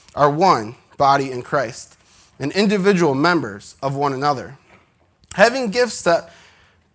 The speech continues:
differ according to the grace that given to us, let us use them. If prophecy, in proportion of our faith. If in service, in our serving. The one who teaches, in his teaching.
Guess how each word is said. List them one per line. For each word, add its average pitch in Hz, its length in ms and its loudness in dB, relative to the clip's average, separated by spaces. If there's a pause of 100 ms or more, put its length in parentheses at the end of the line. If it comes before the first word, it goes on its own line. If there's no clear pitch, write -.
differ 143 480 0
according 190 340 0
to 170 100 -10
the 151 80 -2
grace 170 380 -2
that 147 180 -8
given 175 240 0
to 113 180 -8
us, - 400 -12
let 202 140 2
us - 180 -2
use 214 320 -2
them. - 260 -16 (360)
If 175 200 0
prophecy, 190 680 0 (200)
in 143 80 -6
proportion 190 460 0
of 180 80 0
our 180 140 0
faith. 117 500 -12 (480)
If 143 160 -8
in 180 120 -2
service, 208 640 -2
in 170 140 -4
our 165 120 0
serving. 101 480 -10 (720)
The 147 80 -4
one 196 180 0
who 202 100 0
teaches, 220 580 -6
in 202 80 -2
his 202 160 -4
teaching. 117 520 -14